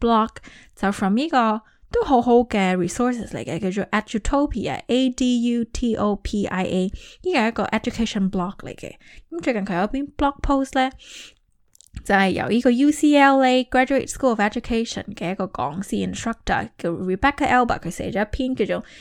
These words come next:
《Six Scaffolding Strategies to Use with Your Student》。噉我見呢，講起scaffolding，噉我就同大家分享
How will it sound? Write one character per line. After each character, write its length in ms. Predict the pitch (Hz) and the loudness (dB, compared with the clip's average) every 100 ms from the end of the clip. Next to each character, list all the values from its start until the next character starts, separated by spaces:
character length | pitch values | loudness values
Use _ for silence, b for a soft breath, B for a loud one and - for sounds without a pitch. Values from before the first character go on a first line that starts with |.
| B B | B B
《Six 400 | - 440 480 - | -6 -4 -4 -2
Scaffolding 580 | 302 294 302 285 262 269 | 0 2 0 -2 -2 -2
Strategies 640 | - 247 226 202 - - - | -4 -2 -2 -4 -10 -12 -8
to 120 | 180 | -4
Use 320 | 190 214 226 | -2 -2 -4
with 140 | 220 | -6
Your 100 | 151 | -6
Student》。 460 | - - 202 - - B B B | -6 0 0 0 -6 B B B
噉 180 | 240 214 | -4 -2
我 80 | 214 | -2
見 220 | 208 185 | -2 -2
呢， 100 | 190 | -2
講 220 | 190 180 | -2 0
起 100 | 202 | 0
scaffolding， 680 | 190 - 190 196 - - - B B B - | 0 2 0 0 -6 -8 -12 B B B -12
噉 240 | 160 170 | -6 -4
我 40 | 170 | -4
就 80 | 165 | -4
同 160 | 165 | -6
大 120 | 147 | -6
家 140 | 151 233 | -4 -2
分 260 | - 269 | 0 -2
享 80 | 262 | -2